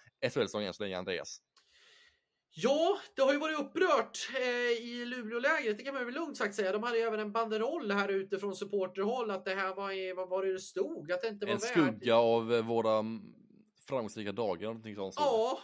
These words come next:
Speaker 1: Eller någonting
Speaker 2: exakt.
Speaker 1: sånt, jag vet inte vad det
Speaker 2: Och,
Speaker 1: var, men någonting
Speaker 2: och
Speaker 1: sånt i den stilen.
Speaker 2: dessutom, och dessutom buade man ut, eh, Stefan Skugga Nilsson vid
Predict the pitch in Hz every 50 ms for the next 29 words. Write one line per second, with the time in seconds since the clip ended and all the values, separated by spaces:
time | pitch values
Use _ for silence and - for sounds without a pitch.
0 | - - 226 233 226 220 254 214 - - 190 262 254 - 202 202 202 208 220 202
1 | 185 233 202 196 196 196 202 202 202 190 196 208 214 202 233 233 233 - - -
2 | 262 220 185 185 240 233 233 226 220 208 - _ _ _ _ 214 214 220 226 208
3 | 226 269 214 247 220 202 196 - 247 240 226 233 220 220 214 220 214 214 247 285
4 | 269 214 202 - _ - 220 214 208 190 202 - - - _ - - - 247 226
5 | 208 214 226 214 202 233 226 214 208 208 202 220 247 254 220 - - 202 190 190
6 | 185 214 208 202 180